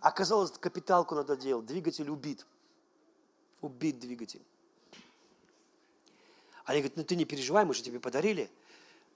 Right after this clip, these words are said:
И вдруг милиция напала на их, этот автопарк. Они там с-, мою машину, слава Богу, спрятали. Но у них кончились деньги.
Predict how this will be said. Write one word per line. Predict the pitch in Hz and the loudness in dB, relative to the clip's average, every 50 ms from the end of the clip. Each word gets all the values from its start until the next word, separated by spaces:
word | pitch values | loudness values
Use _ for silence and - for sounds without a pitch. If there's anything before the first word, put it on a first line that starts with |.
| _ | _
И | - 175 | -4 -2
вдруг | 143 147 185 190 - 160 | 0 4 4 4 4 4
милиция | 165 175 180 196 185 - - 156 | 2 4 4 4 4 4 2 2
напала | 147 151 156 - - 180 165 156 147 | 2 2 2 6 6 6 6 6 4
на | 139 139 | 0 0
их, | 127 - | 0 0
этот | 127 131 123 135 | 0 0 0 0
автопарк. | 120 - 139 123 - 151 127 - - - - | 0 2 0 4 6 6 6 6 4 -4 -6
Они | - 135 151 190 180 | -2 4 4 4 6
там | - 151 135 | 6 4 2
с-, | - - | 2 4
мою | 151 143 160 175 | 4 6 6 6
машину, | 170 151 139 - - 143 | 6 4 2 0 0 -2
слава | 123 - 156 165 156 147 | 0 2 4 4 4 4
Богу, | 135 135 127 127 | 0 0 -2 -2
спрятали. | - - - 151 156 135 - - 110 101 - - - - - - - - - - - - - - - | -4 0 4 4 4 4 4 -2 -10 -14 -16 -20 -20 -20 -20 -20 -20 -20 -20 -18 -16 -16 -16 -12 2
Но | 156 147 147 | 6 8 10
у | 156 | 10
них | 170 190 185 - | 10 8 6 8
кончились | - 170 170 196 - - 156 147 135 120 | 6 6 6 6 4 2 0 -2 -4 -2
деньги. | - 151 156 139 131 120 117 104 101 | 0 0 0 2 0 -2 -4 -6 -6